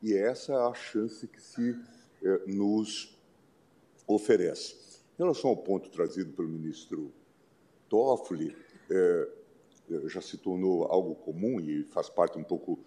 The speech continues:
dessa nossa até cultura midiática, essas apresentações, às vezes bombásticas, é, dessas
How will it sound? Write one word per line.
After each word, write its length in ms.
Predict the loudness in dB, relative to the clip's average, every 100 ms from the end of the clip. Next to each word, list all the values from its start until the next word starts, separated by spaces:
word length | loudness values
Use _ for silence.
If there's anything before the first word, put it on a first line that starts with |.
| -20 -20 -20 _
dessa 420 | -2 0 2 0
nossa 540 | 0 0 0 0 0 0 -6 -20 _ _ _ _ _ _ _ _ -12
até 240 | -8 -4
cultura 680 | -4 -4 -8 -2 2 2 0 -10 -20 -20 _ _
midiática, 960 | -6 -4 -4 0 2 2 0 -2 2 2 0 -16 -12 2
essas 580 | 2 2 -2 -2 -8 -20 -18 -10
apresentações, 1160 | 0 2 2 0 -2 -4 -4 0 2 2 -2 -6
às 200 | -6 0
vezes 360 | 0 0 -6
bombásticas, 920 | 0 0 4 4 4 2 2 2 2 -8 -20 -20 -20 -20 -14 -2
é, 200 | 2 2
dessas 680 | 4 4 4 4 4 4